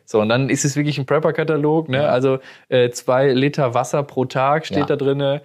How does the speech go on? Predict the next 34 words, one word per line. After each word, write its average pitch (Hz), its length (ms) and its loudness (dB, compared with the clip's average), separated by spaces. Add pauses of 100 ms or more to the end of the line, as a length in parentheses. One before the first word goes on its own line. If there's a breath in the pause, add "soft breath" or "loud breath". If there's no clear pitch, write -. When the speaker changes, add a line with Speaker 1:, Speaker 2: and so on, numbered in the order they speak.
(260 loud breath)
Speaker 1:
Dann 117 140 -2
natürlich 131 400 -2
Nudeln, 139 500 2
Reis, 120 720 0
Speaker 2:
Ja. 120 60 2
Speaker 1:
äh, 120 40 -2
Konserven, 113 960 -2 (320 soft breath)
ähm, 107 540 -2 (180)
da 117 120 0
natürlich 156 300 2
auch 123 100 0
andere 156 240 2
Dinge, 151 300 -2
ne? 131 180 2
Also 123 160 2
auch 117 140 0
so 131 100 -4
eine 120 80 0
Art 120 160 -2
Notfallkoffer 143 640 -2
zu 131 140 -6
Speaker 2:
Auch 123 40 2
Speaker 1:
machen. 123 140 2
Speaker 2:
vierzehn 131 260 -2
Kilo 127 280 -4
Klopapier, 147 600 -4
so 147 80 -2
wie 120 160 0
Speaker 1:
<laughs> - 20 -2
Speaker 2:
jetzt 139 300 -4 (160)
passiert. 170 420 0
Ja. 165 140 0
Speaker 1:
Ja, 202 200 2 (100)
genau. 262 480 0